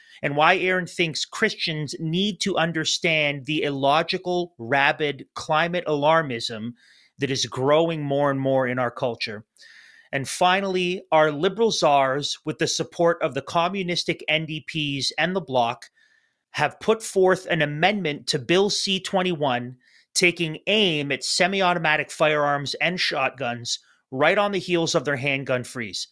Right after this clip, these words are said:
Let's recap. The state has their hands in every Canadian sphere. Check. The state imposes lawless mandates to crush Canadians. Check. The state actively works to disarm Canadians. Check.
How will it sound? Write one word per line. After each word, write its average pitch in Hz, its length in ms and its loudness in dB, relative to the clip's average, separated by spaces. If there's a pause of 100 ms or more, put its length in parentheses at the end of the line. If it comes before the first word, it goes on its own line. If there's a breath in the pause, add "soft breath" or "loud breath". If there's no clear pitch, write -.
(440)
Let's 202 180 0
recap. 147 420 -2 (520 soft breath)
The 147 100 0
state 196 300 4
has 180 240 2
their 170 140 -2
hands 151 600 -2
in 147 280 -4
every 170 280 2
Canadian 151 480 -2
sphere. 196 580 0 (180)
Check. - 440 2 (500)
The 147 60 -4
state 175 280 2
imposes 160 500 0
lawless 165 420 4
mandates 180 560 0
to 143 100 -8
crush 151 300 0
Canadians. 180 760 -4 (180)
Check. - 420 2 (560 soft breath)
The 151 80 -2
state 220 420 2
actively 214 540 0
works 156 500 0
to 139 120 -8
disarm 147 680 0
Canadians. 120 880 -6
Check. - 340 0